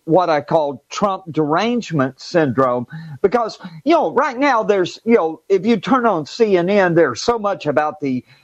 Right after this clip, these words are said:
uh, insurrection that Republicans, you know, were upset because they thought the election was stolen in twenty twenty. But if you went back to twenty sixteen, Democrats didn't believe Trump had won legitimately.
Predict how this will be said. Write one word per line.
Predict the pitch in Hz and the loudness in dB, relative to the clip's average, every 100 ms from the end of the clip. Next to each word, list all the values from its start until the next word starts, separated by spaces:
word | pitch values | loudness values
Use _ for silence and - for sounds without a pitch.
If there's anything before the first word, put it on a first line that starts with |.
| - - | -20 -2
uh, | 147 131 - | -2 0 0
insurrection | 240 254 190 - 175 147 185 190 - - 143 135 | -2 -2 -4 0 0 2 0 -2 -6 -2 -2 2
that | 131 120 | 0 2
Republicans, | 139 120 208 214 196 180 170 147 123 - | -2 0 -2 -2 -2 -4 -4 -6 -8 -2
you | 165 | 0
know, | 143 127 - | 0 -4 -4
were | 156 151 | 0 2
upset | 180 190 - - 180 170 156 | 0 -2 -6 0 2 2 0
because | 160 131 156 143 | -2 0 0 0
they | 180 160 | 0 0
thought | 135 170 160 170 | 0 -2 -2 0
the | 147 | 0
election | 143 160 165 - 170 147 | 2 0 -4 -6 -4 0
was | 147 131 | 0 0
stolen | - - 180 170 165 147 | -8 0 2 2 0 0
in | 143 135 | -2 -4
twenty | - 175 160 147 | -2 0 0 0
twenty. | - - 285 202 190 180 - | -2 0 2 2 -2 -8 -2
But | 277 | 0
if | 294 226 | 0 0
you | 285 | 0
went | 277 269 | 0 0
back | 226 196 143 | 0 -2 -4
to | 170 | -10
twenty | - 214 185 143 | -2 0 2 0
sixteen, | - 170 - - 294 285 - 170 156 135 139 | 0 -2 -2 -2 0 0 -4 -8 -12 -6 -2
Democrats | 220 285 339 349 302 196 190 - - | 0 0 -6 -2 -2 -2 -4 -10 0
didn't | 202 170 151 | 0 0 0
believe | 180 196 190 139 | 2 2 0 -4
Trump | - 240 285 - 151 | -2 -2 -2 -4 -4
had | 143 135 | -4 0
won | 156 151 147 143 | 0 0 -2 0
legitimately. | 147 - 294 302 143 101 - 123 104 | -2 0 0 0 -2 -6 -2 -2 -2